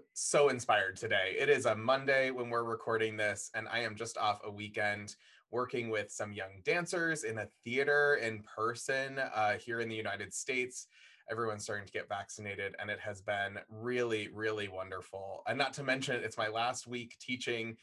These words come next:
a class with future arts managers as our semester comes to a close. So the inspiration is just flowing, and I feel like I have a, a really positive outlook about work and life, uh, springtime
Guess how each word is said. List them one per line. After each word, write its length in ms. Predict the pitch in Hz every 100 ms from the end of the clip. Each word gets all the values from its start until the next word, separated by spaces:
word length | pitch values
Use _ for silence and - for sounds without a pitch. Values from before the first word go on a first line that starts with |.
| - - -
a 60 |
class 440 | 110 113 107 104 -
with 200 | 104 -
future 460 | 113 110 110 101 -
arts 260 | 98 -
managers 540 | 104 98 101 98 90 90 101
as 80 |
our 120 | 104 101
semester 540 | - 98 95 - 101 -
comes 280 | 101 98
to 160 | - 101
a 40 |
close. 400 | 92 - 101 87
So 340 | - 110 107 - - _ _ _
the 140 | 120 143
inspiration 640 | 175 - 131 131 127 117
is 200 | - 107
just 360 | - 110 - -
flowing, 560 | - 107 104 95 92
and 120 | 87 104
I 120 | 101
feel 220 | - 123
like 180 | 113 110
I 100 | 104
have 240 | 98 98
a, 260 | 101 98 92 - _ - -
a 60 |
really 200 | 113 113
positive 440 | 104 104 98 101 95
outlook 400 | 98 - 95 101
about 400 | 95 92 92 - _ _ _ _
work 380 | 170 180 - - 110
and 180 | 107
life, 560 | 107 120 117 113 - - -
uh, 280 | 98 92
springtime 1000 | 82 - - 151 151 143 135 123 120 113